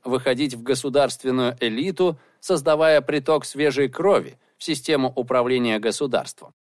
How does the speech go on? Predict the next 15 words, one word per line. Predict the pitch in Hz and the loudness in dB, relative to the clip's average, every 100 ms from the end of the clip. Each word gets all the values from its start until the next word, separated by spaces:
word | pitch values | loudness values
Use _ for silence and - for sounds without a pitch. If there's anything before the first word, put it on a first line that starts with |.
| _ _ _ | _ _ _
Результаты | 123 135 160 170 214 202 190 | -2 0 0 0 0 2 0
этого | 170 170 151 147 | 0 -2 0 0
притока | 156 160 226 214 160 | 0 -2 2 2 2
мы | 151 170 | 0 0
используем | 156 - 196 190 156 180 156 - | -2 0 2 2 2 0 0 -4
и | 147 | -2
поныне, | 147 151 226 165 98 95 | 0 0 0 0 -2 -2
эксплуатируя | 107 - - 127 120 120 160 143 120 | -6 -8 -2 2 2 0 0 2 2
советский | - 123 135 - - 120 | 2 0 0 -2 -4 -2
задел | 113 110 123 123 | 2 2 2 2
в | 104 | 0
науке, | 110 98 135 147 139 117 - | -2 0 0 0 0 -2 -4
культуре | - 151 123 147 147 139 107 _ | -4 -4 -2 -2 2 2 0 _
и | 131 | -4
промышленности. | 123 135 143 170 - - - - - | 0 0 0 -2 -4 -10 -12 -16 -18